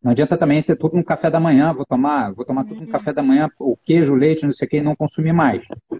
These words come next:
Speaker 1: Então, durante o dia, a gente fazer a alimentação com, com, com uso de
Speaker 2: Balancear.
Speaker 1: laticínio, você consegue construir uma boa, é, uma bom estoque, um bom estoque ósseo. A partir daí, se a pessoa não consegue,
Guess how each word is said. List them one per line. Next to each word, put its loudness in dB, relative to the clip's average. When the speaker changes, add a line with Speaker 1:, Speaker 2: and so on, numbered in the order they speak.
Speaker 1:
Então, 2
durante 2
o -4
dia, 0
a -4
gente 0
fazer 2
a 2
alimentação 2
com, -2
com, -12
com -6
uso -10
de -8
Speaker 2:
Balancear. 0
Speaker 1:
laticínio, 2
você -2
consegue -4
construir -2
uma 4
boa, 2
é, 2
uma -4
bom 2
estoque, 0
um 0
bom 0
estoque -4
ósseo. -4
A 0
partir -2
daí, 2
se -12
a -4
pessoa 2
não 2
consegue, -2